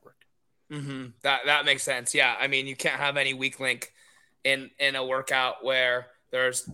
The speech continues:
Speaker 2: a bunch of modalities. Like, if you have one that's gonna slow you down, it's gonna hurt the whole workout 'cause it'll affect the other movements that you may be strong at too. Um, but yeah, I think that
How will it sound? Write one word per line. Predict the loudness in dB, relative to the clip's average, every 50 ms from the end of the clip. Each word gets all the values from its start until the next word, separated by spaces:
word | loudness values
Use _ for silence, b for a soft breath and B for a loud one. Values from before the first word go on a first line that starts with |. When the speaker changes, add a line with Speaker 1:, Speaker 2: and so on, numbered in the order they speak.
| -16 -10 -10
Speaker 2:
a | -4
bunch | 0 0 0 0 -2
of | -4
modalities. | -4 -4 -2 2 2 4 4 2 0 -2 -4 -4 -2
Like, | -4 -4 -4 -4
if | -6 -8 -6
you | -6 -4
have | -2 -4 -2 -2
one | -2 -4 -2 -2
that's | -4 -6 -6
gonna | -4 -2 -2
slow | -2 -2 -2
you | -4 -2 -2
down, | -2 -2 -2 -2 -4
it's | -6 -8 -10
gonna | -8 -8 -8
hurt | -8 -8 -10 -10
the | -6
whole | -6 -4 -2
workout | -2 -4 -4 -4 -4 -4 -4 -6 -10 -16 _ _
'cause | -12 -8
it'll | -6 -4 -4 -4
affect | -2 -2 -4 -4 -4 -4
the | -4
other | -4 -4 -6
movements | -8 -8 -8 -8 -8 -10 -8
that | -8 -6 -6
you | -6 -6
may | -6 -6 -6
be | -6 -6 -6
strong | -4 -4 -4 -2 -4 -4 -2
at | -4 -4 -6 -8
too. | -8 -6 -6 -6 -6 -8 b b b b b b b
Um, | -4 -2 -2 0 0 -2 -4 -6 -8 -12 _ _ _ _ _ _ _
but | 2 2 2 2 -4 -12 _ _ 0
yeah, | 4 4 4 4 4 0 -4 -6
I | -6 -2
think | -2 -2 -2 0 0
that | 0 2 2